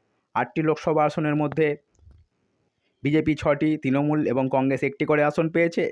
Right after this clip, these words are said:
এখানে বিজেপি প্রার্থী ছিলেন খগেন মুর্মু, তৃণমূল প্রার্থী প্রাক্তন আইপিএস অফিসার প্রসূন ব্যানার্জি এবং কংগ্রেসের মুস্তাকি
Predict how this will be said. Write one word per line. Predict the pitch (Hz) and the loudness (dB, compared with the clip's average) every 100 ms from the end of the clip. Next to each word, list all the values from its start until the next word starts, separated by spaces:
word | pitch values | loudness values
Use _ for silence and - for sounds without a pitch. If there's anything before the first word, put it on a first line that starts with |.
| 117 | -4
এখানে | 131 131 131 _ - | -2 -2 -2 _ -12
বিজেপি | - 135 156 156 | -4 -2 0 0
প্রার্থী | 151 147 156 | 0 -2 -4
ছিলেন | 165 160 156 | -2 -2 -2
খগেন | 120 143 147 | -2 0 0
মুর্মু, | 151 151 156 165 _ _ _ _ _ | 0 0 -2 -4 _ _ _ _ _
তৃণমূল | - 131 147 151 151 | -4 -2 0 0 -2
প্রার্থী | 147 - 147 | -2 -4 -2
প্রাক্তন | 131 - 151 - | -2 -2 -6 -2
আইপিএস | 131 139 143 147 | -4 -2 -2 -2
অফিসার | 151 147 135 | -4 -4 -4
প্রসূন | 135 135 160 147 | -4 -4 -2 -2
ব্যানার্জি | 147 151 143 165 127 | -2 -2 -4 -6 -4
এবং | 127 127 | -4 -2
কংগ্রেসের | 123 127 135 139 | -2 -2 -4 -4
মুস্তাকি | 127 123 - 110 | -4 -4 -6 -6